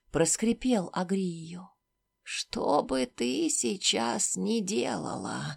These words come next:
для тебя всё кончено. Для Конро тоже. Он мёртв. А ты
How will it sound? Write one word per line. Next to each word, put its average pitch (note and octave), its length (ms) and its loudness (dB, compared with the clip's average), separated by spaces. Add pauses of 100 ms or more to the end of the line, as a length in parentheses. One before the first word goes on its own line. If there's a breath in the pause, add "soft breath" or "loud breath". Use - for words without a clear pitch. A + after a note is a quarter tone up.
для C#3 240 0
тебя B2 540 2
всё C#4+ 640 0
кончено. - 1120 -4 (240)
Для G#3 260 6
Конро A3+ 540 0
тоже. F#3+ 760 -4 (200)
Он D3 420 0
мёртв. B3+ 840 0 (400 loud breath)
А E3 160 2 (160)
ты C4+ 640 -4